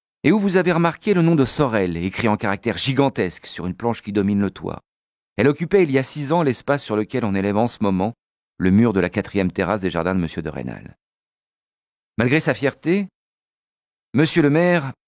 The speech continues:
a dû faire bien des démarches auprès du vieux Sorel, paysan dur et entêté. Il a dû lui compter de beaux louis d'or pour obtenir qu'il transportât son usine ailleurs.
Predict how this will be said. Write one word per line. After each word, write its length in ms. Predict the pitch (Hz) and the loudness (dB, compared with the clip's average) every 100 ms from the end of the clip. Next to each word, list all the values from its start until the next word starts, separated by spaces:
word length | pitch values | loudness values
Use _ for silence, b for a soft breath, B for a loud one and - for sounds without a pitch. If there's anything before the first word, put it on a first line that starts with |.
| _ _ | _ _
a 100 | 113 | -4
dû 100 | 123 | -4
faire 260 | - 131 92 | -2 -4 0
bien 240 | 110 139 | 2 2
des 100 | 117 | 2
démarches 440 | 104 104 92 - 95 | 4 4 2 -2 -8
auprès 180 | - | -4
du 80 | 95 | -4
vieux 180 | 87 92 | -2 -4
Sorel, 480 | - 90 80 76 69 | -2 -2 -2 -4 -6
paysan 400 | - 87 90 87 | -4 -4 -2 -2
dur 420 | 78 104 98 73 | -2 -4 -2 0
et 80 | 82 | 0
entêté. 420 | 87 98 92 78 - _ _ _ _ _ _ _ _ _ _ _ | 0 -2 -4 -8 -10 _ _ _ _ _ _ _ _ _ _ _
Il 100 | 131 | 2
a 60 | 160 | 4
dû 100 | 170 | 2
lui 120 | 175 | 0
compter 400 | 160 165 - 175 | 0 0 2 2
de 120 | 131 | 2
beaux 240 | 107 160 190 | 2 4 4
louis 260 | 160 147 | 2 0
d'or 360 | 113 147 160 - | 2 4 4 0
pour 120 | 120 | -2
obtenir 500 | 120 127 120 143 135 | -2 0 0 0 -2
qu'il 160 | 113 101 | -4 -4
transportât 520 | 120 - 107 - 127 | -6 -4 -6 -2 -2
son 200 | - 110 | 0 0
usine 260 | 113 117 | 2 2
ailleurs. 400 | 110 95 76 - | 2 0 -2 -6